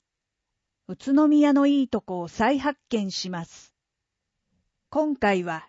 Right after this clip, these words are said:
移動販売。四十五ページ。地図と写真。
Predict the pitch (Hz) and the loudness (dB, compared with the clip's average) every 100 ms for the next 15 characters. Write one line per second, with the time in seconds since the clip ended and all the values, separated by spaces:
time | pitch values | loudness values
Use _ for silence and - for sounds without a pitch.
0 | _ 175 165 262 277 254 254 220 175 160 | _ -8 0 0 2 0 0 0 -4 -8
1 | _ _ _ _ _ _ _ _ _ _ | _ _ _ _ _ _ _ _ _ _
2 | _ _ _ _ _ _ - 285 311 247 | _ _ _ _ _ _ 0 2 2 0
3 | 220 196 185 - 226 208 - 170 _ _ | -2 0 -2 0 0 0 -4 -14 _ _
4 | _ _ _ _ - 277 262 254 - 175 | _ _ _ _ -8 -6 -6 -8 -8 -10
5 | - 208 190 190 | -8 -8 -8 -10